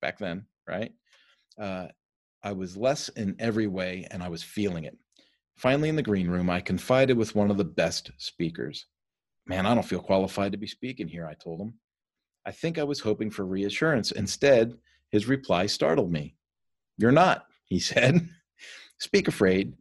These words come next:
be willing to do it afraid, and eventually you will become qualified.'" Last month, I went to the Jake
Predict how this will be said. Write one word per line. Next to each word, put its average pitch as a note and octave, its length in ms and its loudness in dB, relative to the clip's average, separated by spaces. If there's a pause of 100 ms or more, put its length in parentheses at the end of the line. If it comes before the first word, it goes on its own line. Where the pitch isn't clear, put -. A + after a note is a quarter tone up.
be G#2+ 100 6
willing D3 260 6
to A2+ 60 6
do D3 240 8
it A2+ 60 8
afraid, E2 600 -2
and G#2 120 0
eventually F#2 800 0 (300)
you G#2 180 2
will G#2 80 2
become F2 580 -4 (480)
qualified.'" F#2 640 0 (1600)
Last C3 260 2
month, C3 200 4
I A2 80 6
went G#2+ 200 0
to G#2 60 -8
the F#2 100 -6
Jake G#2+ 380 -4